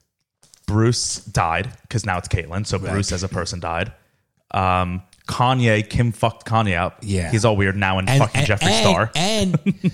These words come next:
Speaker 2: <coughs> right, and she fucking makes sure her, her kids, like, fucking, uh,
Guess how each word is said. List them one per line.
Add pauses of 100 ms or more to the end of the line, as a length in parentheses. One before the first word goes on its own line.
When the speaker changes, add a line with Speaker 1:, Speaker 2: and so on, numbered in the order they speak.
(100)
Speaker 2:
<coughs>
right, (100)
and
she
fucking
makes
sure
her,
her
kids,
like,
fucking,
uh,